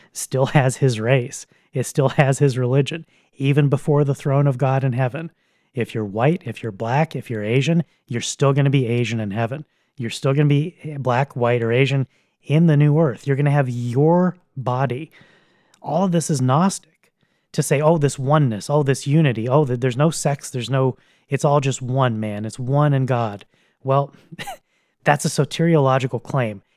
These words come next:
It's not a claim about the nature of creation. God is not destroying creation on the last day. He is perfecting it. He is wiping away the evil, and he is restoring the good,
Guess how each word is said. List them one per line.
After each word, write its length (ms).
It's 180
not 240
a 60
claim 460
about 640
the 100
nature 640
of 240
creation. 760
God 240
is 100
not 320
destroying 720
creation 580
on 120
the 60
last 320
day. 200
He 180
is 120
perfecting 680
it. 180
He 160
is 120
wiping 480
away 300
the 120
evil, 440
and 140
he 80
is 140
restoring 500
the 80
good, 340